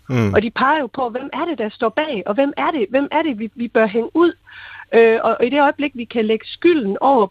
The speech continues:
Speaker 2: på nogle, øh, eksterne faktorer eller instanser, og på en eller anden måde, øh, få, få, få det til at spille sammen med den her forklaring, så, så tror jeg simpelthen, det virker,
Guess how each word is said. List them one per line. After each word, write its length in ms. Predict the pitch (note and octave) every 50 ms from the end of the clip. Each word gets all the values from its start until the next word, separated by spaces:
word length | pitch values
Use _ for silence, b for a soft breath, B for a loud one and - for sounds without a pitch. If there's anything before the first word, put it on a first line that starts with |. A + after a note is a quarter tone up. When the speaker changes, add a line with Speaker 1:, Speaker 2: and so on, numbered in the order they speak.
| -
Speaker 2:
på 100 | G#3+ G#3+
nogle, 360 | G#3 G#3+ G#3 G#3 G#3 G#3 G3+ G3
øh, 140 | G3 G3+ - -
eksterne 580 | D4+ - - - - - A3+ G3 F#3 F3+ F3+ -
faktorer 500 | - G3 - - - A#3+ A#3 A#3+ C4 C4 A3
eller 160 | F#3+ F3+ F3+
instanser, 580 | F3 F#3 - - - B3+ A#3+ A3 - - D#3+ - B B B B B B B B -
og 140 | - G3+ -
på 60 | C4
en 40 | B3+
eller 80 | B3 A#3
anden 120 | A#3 A#3
måde, 320 | A3+ A#3 B3+ B3+ B3 A3+
øh, 220 | G#3 G3+ G3+ G3 G3 - - - -
få, 180 | A3+ A3 A3 - -
få, 140 | - A3 G#3+ - G#3 -
få 80 | A#3 A3+
det 140 | B3 A#3 - -
til 60 | C#4 C4
at 160 | G#3+ F#3+ F#3+ - - - -
spille 280 | - _ A#3 G#3+ G#3 - -
sammen 180 | C4+ C4+ C4 G#3
med 80 | F#3 F#3+
den 140 | G3+ G#3
her 120 | F#3 G#3 F#3+ -
forklaring, 420 | - - - G#3+ G#3 G3 F#3 F#3 -
så, 60 | B3 -
så 100 | - C4+
tror 220 | - - - D#4 C#4+
jeg 80 | A#3 A3
simpelthen, 260 | - B3+ B3+ B3+ A#3
det 120 | A#3 G#3+ G3+
virker, 400 | A#3+ C4 C#4+ C#4+ C4 G#3 F#3